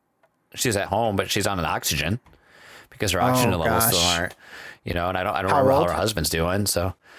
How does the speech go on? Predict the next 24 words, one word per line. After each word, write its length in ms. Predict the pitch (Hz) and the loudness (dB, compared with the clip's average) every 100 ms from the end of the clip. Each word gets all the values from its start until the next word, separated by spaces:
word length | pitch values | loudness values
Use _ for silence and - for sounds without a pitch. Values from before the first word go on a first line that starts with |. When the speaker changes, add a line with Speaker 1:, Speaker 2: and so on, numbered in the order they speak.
| - - - - - | -20 -20 -20 -8 -2
Speaker 1:
uh, 160 | 285 | 0
you 100 | 226 | 2
know, 80 | 165 | 0
somewhere 400 | 147 156 120 110 | 0 0 0 2
around 500 | 104 98 101 95 92 - | 0 0 0 0 -4 -4
probably 280 | 110 98 | -2 0
your 200 | 87 90 | 0 2
age, 360 | 90 90 113 - | 2 0 0 -2
you 100 | 101 | -2
know, 200 | 90 101 | 0 0
and 100 | 107 | 2
that's 680 | 92 90 180 190 - - - | 2 2 2 0 -2 -6 -8
Speaker 2:
Okay. 20 | 85 | -2
Speaker 1:
the 340 | 92 90 85 - 73 - 95 - _ _ _ _ - - | 0 2 0 -6 -20 -16 -16 -18 _ _ _ _ -20 -12
younger 440 | 110 110 98 92 90 | -2 0 0 0 -2
thirties, 540 | 87 87 117 117 113 | 0 0 0 0 0
you 100 | 101 | 0
know? 80 | 101 | 2
Speaker 2:
I 80 | - | 4
don't 120 | 233 | 4
wanna 240 | 208 202 | 2 0
ever 280 | 156 165 160 | 0 0 0
have 200 | 151 151 | 0 0
to 120 | - | 0